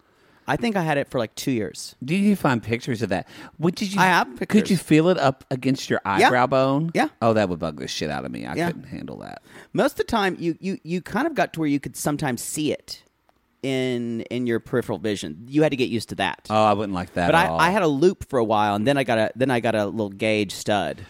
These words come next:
Speaker 2: Oh,
Speaker 1: Um,
Speaker 2: 'cause you almost ripped out the loop several times?
Speaker 1: Yes. Yeah.
Speaker 2: Yeah.
Speaker 1: The, the gauge I can handle a little better. But yeah.
Speaker 2: Wow.
Speaker 1: And
Speaker 2: There
Speaker 1: then,
Speaker 2: you go.
Speaker 1: and then every piercing person who, who knew about them said, like,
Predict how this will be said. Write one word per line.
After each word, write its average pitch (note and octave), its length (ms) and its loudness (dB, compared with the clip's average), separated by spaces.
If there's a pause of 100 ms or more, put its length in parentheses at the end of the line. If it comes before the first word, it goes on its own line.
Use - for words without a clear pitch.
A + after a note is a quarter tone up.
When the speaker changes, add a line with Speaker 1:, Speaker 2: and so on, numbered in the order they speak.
(240)
Speaker 2:
Oh, B2+ 420 6
Speaker 1:
Um, F#2 260 -8
Speaker 2:
'cause B2+ 240 0
you A2 120 4
almost A2 280 2
ripped G#2+ 220 2
out G2 160 2
the F#2+ 80 -4
loop F#2+ 260 0
several G2+ 300 -2
times? G#2+ 320 2
Speaker 1:
Yes. - 460 2 (1000)
Yeah. A#2 160 2 (160)
Speaker 2:
Yeah. G2 360 -8 (460)
Speaker 1:
The, C#3 260 2
the D#3+ 120 0
gauge B3+ 380 4
I A3+ 80 4
can C#3+ 120 -6
handle C#3+ 260 2
a A2+ 60 2
little G#2 140 0
better. D#2+ 300 -4 (1400)
But - 160 -8
yeah. F#2+ 140 -4 (440)
Speaker 2:
Wow. D#2 340 -6 (920)
Speaker 1:
And C3+ 140 0
Speaker 2:
There D3 80 6
Speaker 1:
then, E3 100 4
Speaker 2:
you D#3+ 60 -2
go. F3+ 220 6
Speaker 1:
and D3+ 120 0
then E3+ 100 2
every E3 260 2
piercing D#3+ 400 -2
person C3 360 -2
who, C3 320 2
who B2+ 140 2
knew D3 220 6
about C3 300 2
them A#2 140 0
said, C3+ 120 -2
like, A2+ 160 0